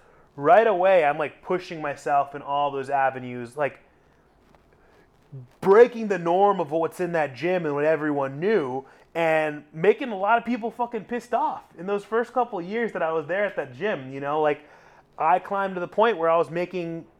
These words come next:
more money than anyone there. Danny would even, like,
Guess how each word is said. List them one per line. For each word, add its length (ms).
more 360
money 300
than 160
anyone 460
there. 460
Danny 360
would 120
even, 260
like, 300